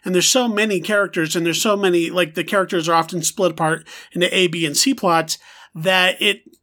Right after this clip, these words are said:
that even that starts to get spread a little too thin, to the point where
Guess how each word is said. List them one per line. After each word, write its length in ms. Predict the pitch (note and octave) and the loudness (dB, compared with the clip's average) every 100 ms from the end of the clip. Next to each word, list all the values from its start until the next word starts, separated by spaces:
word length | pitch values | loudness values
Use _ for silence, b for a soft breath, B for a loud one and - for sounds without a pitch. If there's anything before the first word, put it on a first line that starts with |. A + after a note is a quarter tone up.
| - | -2
that 180 | G#3 - | 0 0
even 520 | A3+ A#3 A3 F3 D3+ | 0 0 2 0 -2
that 460 | D3 G3 F#3 F3 - _ | 0 2 2 2 -2 _
starts 500 | - - G3+ E3+ D#3+ | -4 -2 0 0 0
to 120 | F#3+ | -6
get 240 | E3+ E3 E3 | -2 -2 -2
spread 280 | - F#3+ | 0 0
a 60 | F3 | 0
little 200 | E3 D#3+ | -2 -2
too 180 | D#3+ D#3 | -4 -6
thin, 320 | D#3 C4 G3+ | 0 0 0
to 100 | D#3 | -6
the 80 | E3 | -8
point 300 | - F#3 E3+ | 0 0 2
where 260 | E3 D#3 | 2 2